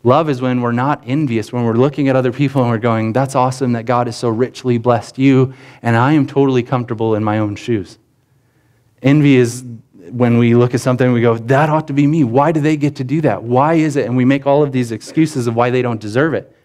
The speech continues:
and why we do. But love is able to be content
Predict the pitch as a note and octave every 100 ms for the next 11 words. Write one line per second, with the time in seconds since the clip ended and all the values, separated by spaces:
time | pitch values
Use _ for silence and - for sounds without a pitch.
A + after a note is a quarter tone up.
0 | - A2+ G#2+ A2 C#3+ C#3 D#3+ G#2+ - _
1 | _ - A2 B2+ E3 D3 A#2+ A2+ B2+ B2
2 | C#3 C3+ G#2+ A2 - - A#2 - G#2 -
3 | C3 -